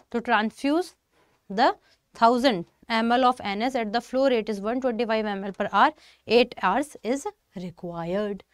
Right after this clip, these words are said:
ठीक है, तो एट आवर्स अपने पास में ऑप्शन के अंदर कौन से ऑप्शन के अंदर था? एट आवर्स की बात करते हैं तो ए ऑप्शन के अंदर था, तो हमने कह दिया भाई ए यहाँ पर करेक्ट आंसर हो जाएगा।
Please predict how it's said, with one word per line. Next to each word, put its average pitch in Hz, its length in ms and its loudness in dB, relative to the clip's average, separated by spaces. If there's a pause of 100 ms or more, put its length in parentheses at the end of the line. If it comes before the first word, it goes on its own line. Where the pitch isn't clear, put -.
(420)
ठीक 285 120 2
है, 262 100 4
तो 220 180 -2
एट 226 240 0
आवर्स 254 240 2
अपने 247 200 -4
पास 247 220 0
में 254 80 -2
ऑप्शन 233 340 -6
के 247 60 -4
अंदर 240 220 -4
कौन 240 200 -6
से 269 100 -2
ऑप्शन 254 300 -6
के 240 100 -2
अंदर 214 240 -4
था? 175 200 -10 (520)
एट 208 220 0
आवर्स 233 200 2
की 254 100 -4
बात 233 240 0
करते 233 260 -6
हैं 285 120 -4
तो 214 160 -4
ए 214 200 -4
ऑप्शन 208 360 -6
के 202 100 -10
अंदर 190 200 -8
था, 269 140 -4
तो 240 120 -8
हमने 202 200 -6
कह 180 160 -8
दिया 165 180 -8
भाई 165 200 -8
ए 180 120 -6
यहाँ 170 160 -10
पर 170 120 -16
करेक्ट 175 300 -14
आंसर 220 220 -6
हो 226 80 -2
जाएगा। 214 300 -8